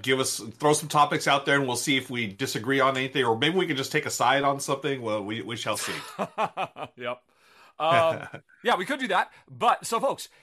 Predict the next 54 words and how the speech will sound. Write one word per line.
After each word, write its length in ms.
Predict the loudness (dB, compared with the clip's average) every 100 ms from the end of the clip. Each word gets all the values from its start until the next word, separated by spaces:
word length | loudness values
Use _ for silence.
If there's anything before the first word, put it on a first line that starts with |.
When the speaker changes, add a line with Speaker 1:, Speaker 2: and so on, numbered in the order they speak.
| _
Speaker 2:
can 160 | -8 -6
you 140 | -6
think 320 | -6 -10 -6
of 100 | -6
anything 380 | -6 -8 -8 -10
that 140 | -10 -12
you 200 | -12 -4
might 300 | -4 -4 -6
guess 240 | -8 -8
that 140 | -12
Ruel 280 | -10 -6 -6
and 80 | -6
I 120 | -8
disagree 500 | -8 -12 -14 -14 -12
on? 120 | -10 -10
The 80 |
most 160 | -10 -10
recent 280 | -12 -10 -6
argument 340 | -6 -6 -12
we 100 | -14
did 320 | -8 -6 -6
was, 440 | -6 -2 -2 -2 -8 -20 -20 _
um, 540 | 0 2 2 -2 -6 -16 -12
you 100 | -12
know, 60 |
greatest 420 | -8 -6 -8 -8 -10
board 180 | -10
game 140 | -8 -12
designer 380 | -10 -10 -8 -8
of 80 |
all 160 | -6 -8
time. 340 | -8 -8 -10 -16 _ -4
So 160 | 0
there's 160 | 0 -2
gotta 340 | -4 -2 -2
be 140 | -4 -10
topics 500 | -4 -4 -4 -10 -18
like 220 | -18 -18
that, 160 | -20 -8
right? 300 | -4 -4 -4
Topics 460 | -2 -2 -2 -2
Speaker 1:
Yeah. 160 | 2 2
Speaker 2:
that's 160 | 2 -4
just 120 | -6
like, 180 | -8 -10 -12
Speaker 1:
Yeah. 80 | -4
Speaker 2:
everybody 260 | -2 -2 -2
has 180 | -2 -2
their 120 | -6
own 140 | -8
personal. 500 | -8 -10 -10 -14 -14 _ _ -8
And, 300 | -4 -4 -2
uh, 120 | -2
so 240 | -2 -4